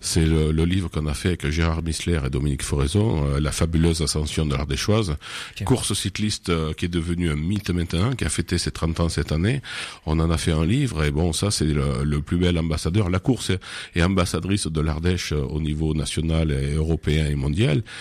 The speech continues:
Speaker 1: Et le livre se fait le, le relais de cette, euh, de, de, de, de, de cette puissance-là. Et, et là, avec, euh, avec le soutien, euh, également un petit peu de nos, de nos élus, euh, pour la,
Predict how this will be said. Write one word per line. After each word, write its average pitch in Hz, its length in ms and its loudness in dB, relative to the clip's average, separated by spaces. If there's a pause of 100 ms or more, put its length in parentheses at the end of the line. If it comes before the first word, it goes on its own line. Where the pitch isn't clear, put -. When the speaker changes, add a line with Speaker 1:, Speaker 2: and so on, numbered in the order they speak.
(140)
Speaker 1:
Et 78 120 2
le 76 120 4
livre 95 320 0
se - 140 -4
fait 98 200 0
le, 76 220 2
le 73 100 0
relais 78 340 2
de 87 100 0
cette, - 280 -2
euh, 71 240 0 (460)
de, 80 520 2
de, 82 260 2
de, 82 220 0
de, - 260 -2
de 87 140 -2
cette - 280 0
puissance-là. 85 640 2 (120)
Et, 71 560 0
et 73 40 2
là, 80 200 2
avec, 76 300 -2
euh, 71 140 2
avec 76 200 0
le 76 80 2
soutien, 85 440 0
euh, 71 160 2 (360)
également 78 380 2
un 87 60 2
petit 85 160 -6
peu 90 160 2
de 80 120 0
nos, 73 320 0
de 78 120 0
nos 78 160 2
élus, 98 500 0
euh, 73 540 0
pour 82 240 -4
la, 71 320 0